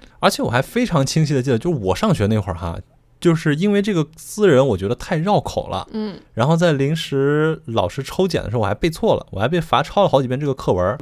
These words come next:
Speaker 1: 老师还在课堂上说：“就是斯人也。”一个没文化的。这个记忆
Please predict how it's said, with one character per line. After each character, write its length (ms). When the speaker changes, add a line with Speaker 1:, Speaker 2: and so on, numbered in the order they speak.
Speaker 1:
老 140
师 100
还 80
在 80
课 140
堂 80
上 160
说 180
：“就 160
是 180
斯 300
人 220
也。” 280
一 40
个 60
没 140
文 180
化 240
的。 80
这 120
个 100
记 300
忆 160